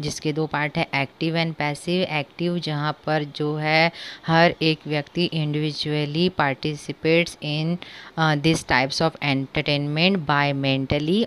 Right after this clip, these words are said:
और physically, और उसके examples भी दिए गए हैं। Handicraft, हाथ से बनाई हुई जो चीज़ें होती है, अलग-अलग objects बनाए जाते हैं हाथ से, तो वो इसमें आता है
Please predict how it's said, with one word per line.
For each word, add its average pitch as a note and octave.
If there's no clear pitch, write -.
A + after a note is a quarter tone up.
और D3+
physically, D3
और C#3
उसके D3+
examples C#3
भी D#3+
दिए D3+
गए D3+
हैं। E3+
Handicraft, D#3+
हाथ C3+
से -
बनाई D3
हुई D#3
जो D#3
चीज़ें D3+
होती D#3+
है, E3+
अलग-अलग D3+
objects C#3
बनाए D3
जाते D3
हैं E3+
हाथ D#3
से, C#3+
तो D3
वो D3
इसमें D#3+
आता D#3
है F3